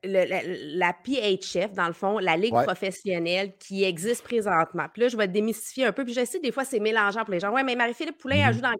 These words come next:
Speaker 1: quelle ligue ? » Elle est pas dans une
Speaker 3: Mhm.
Speaker 1: ligue. Il y en a
Speaker 2: Exact.
Speaker 1: pas de ligue dans laquelle elle joue. Elle, elle a déjà joué dans la Ligue canadienne, dans les Canadiennes à l'époque, là, rappelez-vous, là. Et ça a
Speaker 3: Ouais.
Speaker 1: fermé, là, juste avant la pandémie, là. C'est comme,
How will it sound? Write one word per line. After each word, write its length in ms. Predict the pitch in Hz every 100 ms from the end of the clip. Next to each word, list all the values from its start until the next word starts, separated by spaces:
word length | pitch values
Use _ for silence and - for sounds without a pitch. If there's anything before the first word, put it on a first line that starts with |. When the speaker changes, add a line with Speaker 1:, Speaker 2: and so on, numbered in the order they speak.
| 226
Speaker 1:
quelle 180 | 202 185
ligue ? » 320 | 180 156 - _ - _
Elle 100 | -
est 20 |
pas 160 | 180 240
dans 160 | 226 196
une 160 | 185
Speaker 3:
Mhm. 60 | 185
Speaker 1:
ligue. 240 | 202 185 - -
Il 60 |
y 20 | 175
en 60 |
a 20 |
Speaker 2:
Exact. 360 | 196 175 147 156
Speaker 1:
pas 80 | 185
de 60 |
ligue 160 | 202 202
dans 100 | 190
laquelle 320 | 175 170 190 180
elle 160 | 175
joue. 280 | 165 175 165 _ - - _
Elle, 120 | - - _ -
elle 160 | 170 170
a 40 |
déjà 340 | 170 214 208 185
joué 360 | 180 220 233
dans 480 | 202 175 175 180 175
la 120 | 160
Ligue 220 | 160 196 185
canadienne, 1000 | 208 185 170 156 156 156 185 254 247 202
dans 220 | 175 156
les 100 | 175
Canadiennes 540 | - 240 220 202 226 214
à 60 |
l'époque, 460 | 180 165 190 170 -
là, 120 | 139
rappelez-vous, 520 | 143 147 165 160 214
là. 120 | 311 285 - - -
Et 100 | 202
ça 200 | 202 185
a 40 | -
Speaker 3:
Ouais. 80 |
Speaker 1:
fermé, 280 | - 196 220 247
là, 240 | 214 208 202
juste 240 | 185 220
avant 160 | 196 180
la 140 | 180
pandémie, 520 | 180 175 170 165 190
là. 180 | 214 208
C'est 140 | 202 180
comme, 280 | 170 160